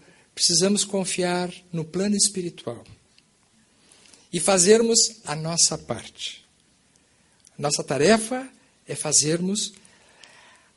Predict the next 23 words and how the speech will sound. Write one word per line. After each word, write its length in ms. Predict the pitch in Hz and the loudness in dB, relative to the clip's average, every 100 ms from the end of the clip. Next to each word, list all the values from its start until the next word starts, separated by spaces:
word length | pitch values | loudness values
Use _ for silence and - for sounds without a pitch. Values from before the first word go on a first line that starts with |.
| - | -4
a 60 | 156 | -2
nossa 500 | 160 214 262 - 240 | 4 6 8 6 2
parte 480 | - 202 214 214 208 | 2 4 6 4 -4
do 220 | 190 208 | -2 0
tamanho 680 | 233 226 214 226 302 330 349 | 4 6 8 8 8 2 -4
que 280 | - - | -6 -2
ela 180 | 262 269 | 0 0
tem. 320 | 262 156 120 92 - _ _ _ _ _ _ _ - - - - | -2 -4 -4 -10 -20 _ _ _ _ _ _ _ -20 -20 -14 2
Nem 240 | 196 277 | 4 6
mais, 680 | 247 214 254 262 - - - _ _ _ _ - | 6 6 4 4 2 0 -6 _ _ _ _ -10
nem 160 | 185 | -6
menos. 540 | 180 143 - - - - _ _ _ _ _ _ - | -6 -8 -14 -20 -20 -20 _ _ _ _ _ _ 0
E 60 | |
assim 220 | 269 285 | 2 2
começamos 480 | 262 247 233 233 220 | 0 4 4 4 2
fazendo. 420 | - 214 160 113 - _ _ _ _ _ _ _ _ _ - - - - - - | 0 -2 -4 -10 -12 _ _ _ _ _ _ _ _ _ -20 -20 -20 -20 -20 -2
Após 580 | 214 214 247 262 269 - | 0 6 6 8 6 4
um 100 | 226 | 4
mês 460 | 233 247 285 254 196 | 4 6 6 4 0
e 60 | |
meio 420 | 180 196 202 180 | 2 4 4 4
de 480 | 160 147 147 143 135 - - - - - _ - | -2 -4 -4 -4 -6 -14 -20 -20 -20 -20 _ -12
visitação, 720 | 135 131 151 139 - 190 180 | -4 -4 -2 2 4 4 0